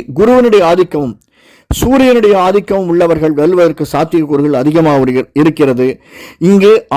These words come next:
ஆறு, பன்னிரெண்டில் ராகுவோ கேது, ராகுவும் கேதுவும் இருப்பவர்கள் வெல்வதற்கு மிக மிக சாத்தியக்கூறுகள் அதிகமாக உள்ளது. சேலம். இந்த சேலம்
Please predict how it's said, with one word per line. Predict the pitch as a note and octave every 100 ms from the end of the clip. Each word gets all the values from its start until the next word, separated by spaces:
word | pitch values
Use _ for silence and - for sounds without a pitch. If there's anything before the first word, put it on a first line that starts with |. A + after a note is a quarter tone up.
| F3+
ஆறு, | A#3 A#3+ A#3
பன்னிரெண்டில் | F3 G3+ A3 G#3 F#3+ G#3 G#3 _ _ _ _ _ -
ராகுவோ | C#3+ F#3+ G3 G#3 A3 A3
கேது, | G3 G3 F3+ D#3 C3
ராகுவும் | F#3+ G3 G3 F3
கேதுவும் | E3+ F3+ F3+ D#3+
இருப்பவர்கள் | D#3+ D#3 D3 C3+ C#3 C#3+ _ _ _ _ _ _ _ -
வெல்வதற்கு | D#3+ G3+ F3+ D3+ G3 C#3+
மிக | D#3 G#3 G3
மிக | F#3 E3+
சாத்தியக்கூறுகள் | D#3+ E3 D#3 D3+ C3 C3 -
அதிகமாக | D#3 D#3+ D3 C3+
உள்ளது. | A#2+ G#2 G2+ _ _ _ - - - -
சேலம். | - G#3 F#3+ A#2+ _ _ _ _ -
இந்த | F3 F3 E3
சேலம் | G#3+ A3+ A#3+ C4